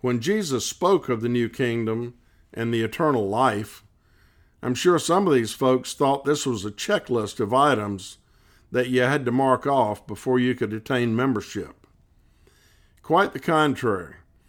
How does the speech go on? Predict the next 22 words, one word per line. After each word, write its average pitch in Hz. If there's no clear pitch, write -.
Most 170
of 135
Jesus' 123
parables 110
were 117
about 110
him 98
and 110
how 127
he 175
was 135
bringing 117
the 110
new 120
kingdom. 123
Many 185
times 160
at 131
the 110
beginning 135
or 107
end 131